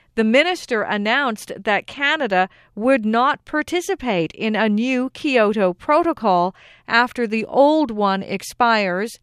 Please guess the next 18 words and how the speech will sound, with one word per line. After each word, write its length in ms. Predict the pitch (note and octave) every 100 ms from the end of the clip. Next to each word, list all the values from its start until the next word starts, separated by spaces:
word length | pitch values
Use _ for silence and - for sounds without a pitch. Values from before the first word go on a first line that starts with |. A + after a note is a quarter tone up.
| -
at 160 | G3
the 180 | A#3 A3
end 260 | G#3 A3 A3+
of 200 | - -
twenty 420 | - A3 G#3+ A3
twelve. 760 | - - G#3+ F#3+ D#3 A#2 - _ _ _ - -
He 160 | - G#3
said 460 | - B3+ A3 F#3+ F#3
the 80 |
federal 440 | G3+ B3 A#3 G3+ F#3+
government 600 | A#3 A#3+ A3+ G#3 G#3+ G3
does 200 | A3 G3+
not 400 | G#3 A#3 E4+ -
believe 520 | B3+ G#3+ G3 F3+ G#3+ -
a 120 | - G3
new 340 | G3+ A#3+ A3+
Kyoto 580 | - B3+ A3+ G#3+ A3 F#3
Protocol 680 | - B3+ A3+ A3+ A3+ G#3+